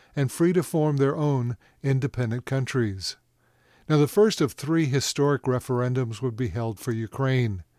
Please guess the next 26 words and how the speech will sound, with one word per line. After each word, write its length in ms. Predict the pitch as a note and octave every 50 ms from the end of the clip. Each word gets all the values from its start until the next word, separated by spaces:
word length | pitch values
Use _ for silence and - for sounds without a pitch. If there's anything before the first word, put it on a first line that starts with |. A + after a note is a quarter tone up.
| _ _ _ _ _ _ _ -
In 140 | C#3+ C3 B2
nineteen 420 | C3 C3 C#3+ C3 - C#3+ C3+ B2+
ninety-one, 840 | B2 B2+ B2+ B2 A#2 A#2 A2+ A2 A#2 C#3 D3 D3+ C#3 C3 B2+ C3+ B2 - - - - _ _
the 120 | - C#3+ C3
citizens 720 | - - G#3 G#3+ A3 G#3 E3+ - F3 D3+ C3+ B2 A2 A#2
of 120 | A#2+ G#2
Ukraine 600 | A#2 A#2 A2+ - - D3 D3+ D3+ D#3 D#3 D#3 D3 - - - - _ _ -
voted 320 | B2+ C#3+ C#3+ C#3+ D3+ C#3
to 80 | B2+ D#3
become 500 | C3 D3 C3 - C#3 C3+ B2+ B2 C3+ - -
an 180 | D#3 C#3 C#3+
independent 840 | D#3+ D#3 D3+ D3+ C#3+ E3 - - - - E3 D3+ C3 A#2 A#2+ C3 -
state. 520 | - - - D3+ D3+ C3+ G#2+ G2+ - - - _ _ _ _ _ _
By 160 | - C3 B2
nearly 340 | A#2+ A#2 A#2+ A#2+ A#2+ C3+ B2+
a 60 | A#2+
ninety 360 | A2+ A2 A2+ A#2+ C3 B2 C3 A#2
percent 400 | - B2 A2 - - B2 A#2+ B2
margin, 520 | A#2 B2 C3+ D3 D3 B2 C3 C#3 C#3 C3 - _ - - - _ -
the 80 | C3
modern 400 | A#2 A2+ A#2+ B2 B2+ C#3 C#3 C3+
country 400 | - - C3 B2+ - - C#3 C3
of 100 | C3 A#2
Ukraine 460 | C3 C3+ B2 - - B2+ A#2+ A#2 A#2 B2
was 160 | A#2+ A#2+ G#2+
born. 580 | G2+ B2+ C3+ C3 C3+ C3 B2 A2+ G#2 G2 F2+